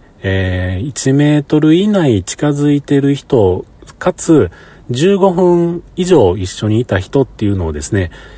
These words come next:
えー、スマートフォン同士で覚えててですね、そのうちの片割れの人が、あのー、新型コロナウイルスに感染したというのが、病院のね、診断とかで分かった時に、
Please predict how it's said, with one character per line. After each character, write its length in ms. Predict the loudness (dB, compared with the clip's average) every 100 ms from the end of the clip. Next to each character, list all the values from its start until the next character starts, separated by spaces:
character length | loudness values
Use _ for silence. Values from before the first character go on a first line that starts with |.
| -12
え 100 | -6
ー、 40 | -4
ス 140 | -2
マ 140 | 0
ー 20 | 0
ト 120 | 0
フ 120 | 0
ォ 60 | 0
ン 60 |
同 120 | 0 0
士 140 | -2
で 80 | -4
覚 320 | 0 2 2
え 60 | 0
て 140 | -4
て 100 | -8
で 100 | -10
す 120 | -10
ね、 180 | -8 -10 -12 -20 -20 _ -16 -6
そ 160 | -2
の 100 | 2
う 60 | 2
ち 140 | 2
の 80 | 0
片 260 | 0 -2 0
割 140 | 2
れ 40 | 0
の 100 | -2
人 200 | -2 -2
が、 340 | 0 0 -2 -10 -20 -20 -20 -20 -20 _ -10
あ 60 | -6
の 540 | -4 -4 -4 -4 -6
ー、 20 |
新 180 | -6 -4
型 180 | -2 -4
コ 140 | -2
ロ 100 | -2
ナ 120 | 0 0
ウ 120 | -2
イ 40 |
ル 100 | -4
ス 160 | -6 -4
に 300 | 0 0 -4 -8
感 220 | -4 -2
染 240 | 0 0
し 100 | -2
た 140 | -2 -2
と 200 | -4 -14 -4
い 60 | -2
う 80 | 0
の 120 | -2
が、 280 | 0 -2 -2 -14 -20 -20 -20 -2
病 220 | 0 2
院 100 | 0
の 100 | 0
ね、 140 | -2
診 240 | -2 -2 0
断 160 | -2
と 100 | -2
か 120 | -6
で 60 | -2
分 100 | -2
か 140 | -2 -8
っ 40 |
た 160 | -8 -6
時 300 | -6 -4 -4
に、 220 | -4